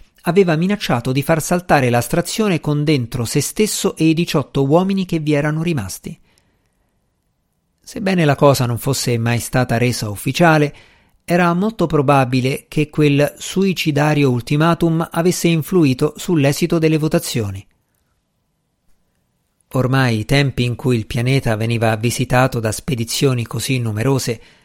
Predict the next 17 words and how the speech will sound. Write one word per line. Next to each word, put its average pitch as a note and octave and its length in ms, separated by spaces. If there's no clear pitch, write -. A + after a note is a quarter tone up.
erano C3 360
passati. - 580
La C3+ 120
stazione D3 440
in B2+ 100
sé, - 460
la B2+ 160
cui B2 340
costruzione, A#2+ 1000
condotta A#2+ 520
dai A2 180
satelliti, B2+ 640
era D3 260
un'impresa C#3 560
ingegneristica C3 880
di A#2+ 100
cui, C3 440